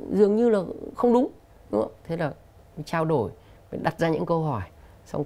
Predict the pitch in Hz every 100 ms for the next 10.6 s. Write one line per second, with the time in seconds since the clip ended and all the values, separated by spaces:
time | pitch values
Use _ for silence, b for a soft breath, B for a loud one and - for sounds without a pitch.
0 | - 135 110 113 156 160 139 95 107 131
1 | 156 160 139 147 143 135 127 117 131 127
2 | 135 B B B B - - 131 147 160
3 | 151 120 95 113 123 123 113 101 101 98
4 | 107 95 - - - - - 123 131 113
5 | 101 101 - - - 113 120 104 120 101
6 | 101 120 147 139 104 107 B B B -
7 | 107 110 156 175 113 95 120 107 104 101
8 | 123 - - - - - - - - 107
9 | - - _ - 101 120 117 107 98 -
10 | 98 127 123 - 113 160